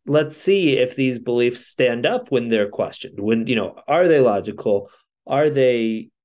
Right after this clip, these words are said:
true? You know, are they helpful? And if they're not, and if we're aware that, that they're not, that they don't, you know, that they don't pass the test in, in those three categories,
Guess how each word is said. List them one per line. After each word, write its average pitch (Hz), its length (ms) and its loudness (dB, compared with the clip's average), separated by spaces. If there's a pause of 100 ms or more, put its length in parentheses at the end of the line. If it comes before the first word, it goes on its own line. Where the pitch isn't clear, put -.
(240)
true? 110 640 2
You 123 120 -8
know, 101 200 -6
are 156 140 2
they 143 140 4
helpful? 107 580 -2 (320)
And 165 120 -2
if 180 120 -2
they're 175 200 4
not, 175 540 0 (260)
and 139 240 -2
if 135 140 0
we're 139 160 4
aware 123 460 2
that, 123 300 -6
that 107 220 -2
they're 101 180 -2
not, 101 360 -2
that 104 160 -2
they 110 100 2
don't, 113 280 0 (120)
you 120 100 -6
know, 101 220 -4 (680)
that 110 180 2
they 117 100 4
don't 120 200 2
pass 117 280 -4
the 113 120 -4
test 143 340 -2
in, 107 260 0
in 117 180 -2
those 107 200 2
three 107 460 -2 (320)
categories, 131 640 0